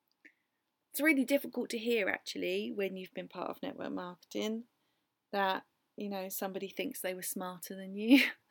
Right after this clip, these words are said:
Um, because all it is, is that y-, maybe you've just not been the product of that undue influence and that cult-like tactics.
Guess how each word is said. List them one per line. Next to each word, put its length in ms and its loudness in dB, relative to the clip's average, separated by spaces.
Um, 500 2
because 640 0
all 200 4
it 120 2
is, 340 6
is 240 -2
that 280 -4
y-, 260 -10
maybe 340 2
you've 300 -2
just 200 -6
not 160 -4
been 120 -2
the 60 -4
product 420 -6
of 100 -12
that 160 -4
undue 300 -4
influence 880 -10
and 140 -4
that 120 -6
cult-like 500 -6
tactics. 960 -6